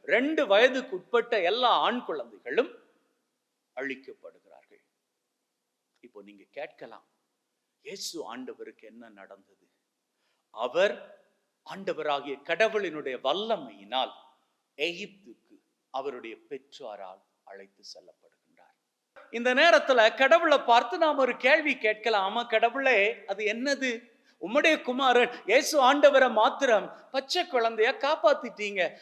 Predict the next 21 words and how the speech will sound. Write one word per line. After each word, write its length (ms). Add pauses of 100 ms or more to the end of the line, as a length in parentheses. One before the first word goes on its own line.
ஆனா 180
எஞ்சிய 500
பச்சை 360
குழந்தைங்க, 480
ரெண்டு 340
வயசுக்கு 440
உட்பட்ட 400
ஆண் 340
குழந்தைங்க 360
அத்தனை 600
பேரும் 480 (240)
இரத்த 420
வெள்ளத்துல 760 (220)
வைரக்கற்களாக 1080
கிடக்கிறார்களே, 840 (180)
இது 300
நியாயமா?" 720 (400)
அப்படின்னு 380
நாம 140
கேட்கலாம். 640 (360)
ஆனா 540